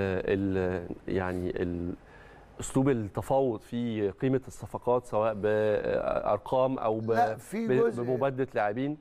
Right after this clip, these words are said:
Speaker 2: في جزء مهم في
Speaker 1: آه.
Speaker 2: النادي الأهلي مبدئيًا ألا وهو انه بدأ يقرر انه لو صمموا ان احمد سمير بجنيه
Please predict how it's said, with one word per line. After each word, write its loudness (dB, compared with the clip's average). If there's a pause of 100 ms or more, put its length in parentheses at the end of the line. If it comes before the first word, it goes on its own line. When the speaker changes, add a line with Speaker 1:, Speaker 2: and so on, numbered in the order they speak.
(100)
Speaker 2:
في -4
جزء 2
مهم -2 (240)
في 0
Speaker 1:
آه. 2
Speaker 2:
النادي -2
الأهلي 2
مبدئيًا 2 (480)
ألا 4
وهو 2 (380)
انه -2 (220)
بدأ 2 (100)
يقرر 0 (240)
انه -2
لو 2
صمموا 0
ان 0
احمد 0
سمير 0
بجنيه 2